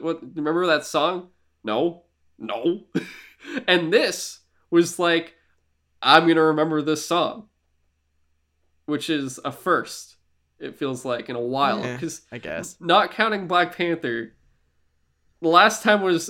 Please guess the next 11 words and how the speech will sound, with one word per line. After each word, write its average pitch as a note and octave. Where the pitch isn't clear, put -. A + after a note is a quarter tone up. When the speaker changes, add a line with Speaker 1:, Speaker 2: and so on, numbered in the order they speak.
Speaker 1:
Guardians F3
of E3+
the E3+
Galaxy D3+
in B2+
Phase C#3+
two C3
<laughs> -
was E3
the D#3+
last -